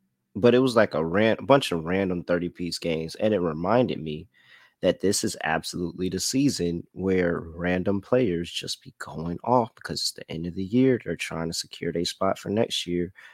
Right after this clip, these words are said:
and all of that. So I'm about to get back on that trend. And while he's not random to me,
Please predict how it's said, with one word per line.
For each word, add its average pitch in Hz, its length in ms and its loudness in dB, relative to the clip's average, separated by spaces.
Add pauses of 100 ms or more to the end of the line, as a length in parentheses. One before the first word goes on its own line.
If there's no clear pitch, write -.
(340)
and 78 160 -4
all 80 220 0
of 92 80 -2
that. 117 320 8 (1200)
So 143 440 8 (880)
I'm 131 100 8
about 135 120 8
to 113 40 0
get 117 140 6
back 117 160 6
on 117 80 4
that 117 120 4
trend. 101 300 0 (540)
And 95 120 2
while 92 220 4
he's 98 200 -2
not 92 220 2
random 92 360 0
to 87 160 -6
me, 175 360 2